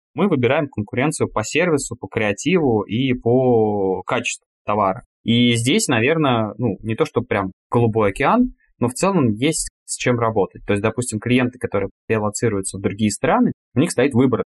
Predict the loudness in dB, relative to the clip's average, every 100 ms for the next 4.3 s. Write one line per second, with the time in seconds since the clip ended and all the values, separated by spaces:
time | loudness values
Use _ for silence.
0 | -2 0 2 2 0 0 0 2 2 2
1 | 2 0 2 2 2 -2 0 4 4 2
2 | 0 -6 -6 -4 -2 2 2 0 -4 -6
3 | -2 0 4 4 2 0 -2 0 -2 -4
4 | -2 -4